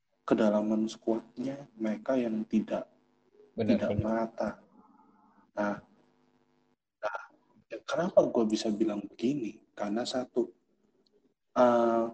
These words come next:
Speaker 1: ketika sebuah klub itu sudah punya starting line up, itu kan berarti mereka udah merasa bahwa ini starting line up gue yang paling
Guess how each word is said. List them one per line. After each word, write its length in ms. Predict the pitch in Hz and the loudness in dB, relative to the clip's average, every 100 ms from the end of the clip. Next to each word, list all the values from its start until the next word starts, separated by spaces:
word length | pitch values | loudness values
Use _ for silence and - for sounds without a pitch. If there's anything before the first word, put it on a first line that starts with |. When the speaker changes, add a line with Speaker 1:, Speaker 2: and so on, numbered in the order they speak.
| - | -6
Speaker 1:
ketika 320 | - 151 - | -6 -2 0
sebuah 560 | 185 156 - 113 107 107 - | 2 2 2 4 4 0 -8
klub 320 | - 110 107 - _ | 0 0 0 -8 _
itu 240 | 113 117 110 | -2 0 0
sudah 240 | 113 113 | 0 0
punya 240 | - 110 | -4 -6
starting 480 | 104 - 117 - 107 | -6 0 -2 -2 -2
line 240 | 113 131 135 | 0 0 -2
up, 160 | 107 - _ _ - | -6 -8 _ _ -6
itu 160 | 107 131 | 0 2
kan 160 | 160 | 2
berarti 240 | 123 120 156 | 2 2 2
mereka 560 | 135 120 - 156 151 - - 123 | 2 0 2 4 4 -2 -4 0
udah 160 | 113 | 2
merasa 560 | 110 110 110 110 110 139 | 2 0 0 -2 2 2
bahwa 320 | 117 113 107 - _ - - - | 2 0 -2 -6 _ -20 -8 0
ini 240 | 101 110 | 0 2
starting 400 | 139 - 110 107 | 0 0 -2 0
line 160 | 107 104 | -2 -2
up 120 | 107 - | -4 2
gue 160 | 113 | 2
yang 160 | 120 113 | 4 0
paling 320 | 117 113 | -6 -10